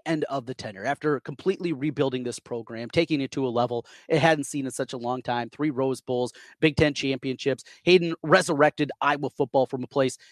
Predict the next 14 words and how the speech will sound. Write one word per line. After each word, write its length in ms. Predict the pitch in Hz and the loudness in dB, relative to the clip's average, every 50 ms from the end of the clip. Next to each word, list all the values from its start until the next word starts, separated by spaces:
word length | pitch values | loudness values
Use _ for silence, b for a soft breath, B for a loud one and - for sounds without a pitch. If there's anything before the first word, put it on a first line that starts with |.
| b b | b b
it 120 | 135 113 | -2 0
hadn't 260 | 147 139 139 139 117 | 0 0 0 0 -2
been 200 | 113 131 127 127 - - | -2 0 0 -2 -4 -6
in 240 | 151 143 135 120 101 - | -6 -6 -6 -6 -6 -6
decades. 540 | 127 107 - - 95 95 98 98 - - _ _ _ _ - | -6 -6 -6 -10 -14 -18 -16 -16 -18 -18 _ _ _ _ -6
Was 100 | 139 117 | -6 -6
it 80 | 101 98 | -4 -2
nineteen 340 | 123 143 151 - 156 147 139 | -2 -2 0 0 0 -2 -2
straight 340 | - - 147 147 143 135 b b b b b b b | -2 0 2 2 2 2 b b b b b b b
win, 260 | 131 131 160 165 165 | 0 2 4 4 4
uh, 160 | - 147 139 131 | 4 4 4 4
seasons 460 | - - 170 160 131 151 147 139 123 | 2 -2 -2 -2 -2 -2 -2 0 2
that 140 | 143 139 139 | 2 4 4
were 200 | 143 139 127 | 2 2 0